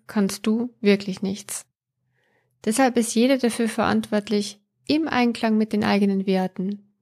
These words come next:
für die eigenen Bedürfnisse zu sorgen. Und wenn es nochmal was werden soll, dann darf der fremdgehende Part anerkennen, wie sehr er damit das Vertrauen und deine und eure Werte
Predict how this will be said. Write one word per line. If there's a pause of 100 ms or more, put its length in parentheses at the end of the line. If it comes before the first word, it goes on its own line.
(100)
für
die
eigenen
Bedürfnisse
zu
sorgen. (2000)
Und
wenn
es
nochmal
was
werden
soll, (520)
dann
darf
der
fremdgehende
Part (520)
anerkennen, (340)
wie
sehr
er
damit
das
Vertrauen (840)
und
deine (160)
und
eure
Werte